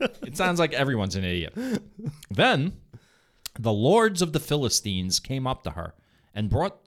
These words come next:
the money in their hands. She let him fall asleep on her lap, and she called a man and had him shave off the seven locks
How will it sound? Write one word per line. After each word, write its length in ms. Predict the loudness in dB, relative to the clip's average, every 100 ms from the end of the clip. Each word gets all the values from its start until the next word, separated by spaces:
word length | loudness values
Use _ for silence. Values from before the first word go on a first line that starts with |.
| -8
the 140 | -2 0
money 460 | 0 0 -2 -4 -2
in 180 | 0
their 200 | 0 -2
hands. 580 | -2 -4 -6 -8 -10 -10 _ _ _ _ _ -18 -4
She 220 | -2 0
let 220 | 0 0
him 160 | -2 -4
fall 360 | -4 -2 0
asleep 420 | 0 0 -2 -4
on 160 | -4 -4
her 140 | -2 -4
lap, 420 | -4 -6 -4 -6 -6 _ -8
and 140 | -6
she 140 | -6 -8
called 360 | -6 -6 -4 -4
a 40 |
man 540 | -2 -2 -2 -2 -6 -12 _ _
and 100 | -6
had 260 | -4 -4 -4
him 200 | -4 -6
shave 440 | -6 -2 -2 -2 -2
off 300 | -2 -2 -4
the 80 | -4
seven 420 | -2 -2 -2 -4
locks 560 | -4 -4 -4 -6 -6